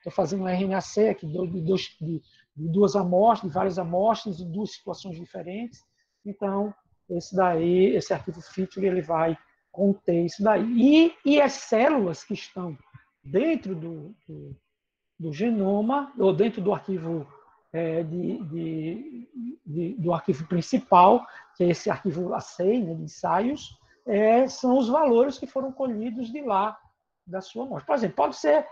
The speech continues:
é, é, a quantidade de snips, pode ser a quantidade de reads lido em cada ge-, em cada gene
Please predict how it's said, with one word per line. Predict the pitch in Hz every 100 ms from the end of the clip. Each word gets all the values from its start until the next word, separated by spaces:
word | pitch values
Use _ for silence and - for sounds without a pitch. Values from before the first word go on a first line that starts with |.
| - - -
é, | 220 226 233 233 226 233 -
é, | 220 220 220 220
a |
quantidade | 226 262 269 220 240
de | 214
snips, | 175 196 220 233 - -
pode | 220 214
ser | - 220 214 202 - _
a | 196
quantidade | - 254 214 233 202
de | 190 226 143
reads | 175 220 254 233 185
lido | 170 196 240 233 214
em |
cada | 196 214 208
ge-, | 180 196 -
em | 175
cada | - 214 208
gene | 139 196 214 208 208